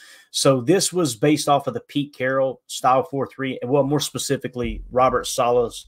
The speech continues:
defense that he took to the New, to the New York Jets, where they play a lot of buzz, a lot of what we call cover three buzz. Um, the will is the most athletic player in this group, is generally the weak side linebacker known for his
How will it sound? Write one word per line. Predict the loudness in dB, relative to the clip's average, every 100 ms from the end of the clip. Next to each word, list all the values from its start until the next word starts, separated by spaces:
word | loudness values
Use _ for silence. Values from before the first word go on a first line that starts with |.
| -12
defense | -10 -8 -8 -8
that | -10
he | -10
took | -6 -2 -2 -2 _ _ _ -20 -18
to | -6 -2 -2
the | -2 -4
New, | -4 -6 -10 _
to | -8 -4
the |
New | -2 -2
York | -4 -6
Jets, | -2 0 0 -4 -10 -14 -20 -20 _
where | -2 2
they | 2
play | 4 4
a | 6
lot | 4
of | 2 0
buzz, | 0 0 -4 -8
a | -4
lot | -2 -2
of | -6 -8
what | -8
we | -6
call | -2 -2
cover | 0 -2 -4
three | -8 -10 -6
buzz. | -2 -2 -4 -10 -18 -20 -20 _
Um, | -2 -2 -2 -4
the | -2
will | 0 2 6 6 4 0
is | 0 0 0 -6
the | -6 0
most | 2 0 0
athletic | -2 2 2 2 -2
player | 0 2 2
in | -4 -2 -2
this | -2
group, | -4 -6 -6 -8
is | -8
generally | -4 -2 -2 -2
the | -4
weak | -2 -2
side | 0 2 2
linebacker | 2 0 0 -2 -4 -6
known | -4 -6
for | -6
his | -6 -6